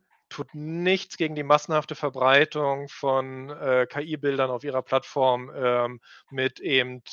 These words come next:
Gesichtern, Personen, äh, die bekannt sind und so weiter und so fort. Also, weil eben Leute damit,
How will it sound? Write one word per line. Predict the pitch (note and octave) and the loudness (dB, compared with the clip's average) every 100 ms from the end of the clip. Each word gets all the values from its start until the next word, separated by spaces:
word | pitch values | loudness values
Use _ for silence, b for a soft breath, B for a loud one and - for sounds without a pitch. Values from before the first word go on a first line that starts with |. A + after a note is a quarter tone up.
| - | -14
Gesichtern, | C#3+ B2 C#3 - C3+ B2 B2+ | -10 -6 -6 0 2 2 0
Personen, | - B2 C3 C3 C3+ C3 C3+ A#2+ B B B | -6 -6 -4 -4 0 -2 -2 -8 B B B
äh, | - C3 B2 | 0 2 2
die | B2+ | 0
bekannt | B2+ C3 - C3 C3+ | -6 -4 0 0 -2
sind | C3+ B2+ D3+ | -8 -8 -8
und | C#3+ | -10
so | C3 | -2
weiter | B2 A#2+ B2+ | 2 2 2
und | B2 | -6
so | B2 | -10
fort. | A#2+ B2+ A2+ A#2+ | -8 -2 0 0
Also, | A#2 A#2 | -6 0
weil | A#2+ B2+ | 2 4
eben | C#3 C3 B2+ | 2 0 0
Leute | B2+ B2+ B2+ | 2 2 2
damit, | B2+ B2+ B2+ B2+ | 0 0 -2 -6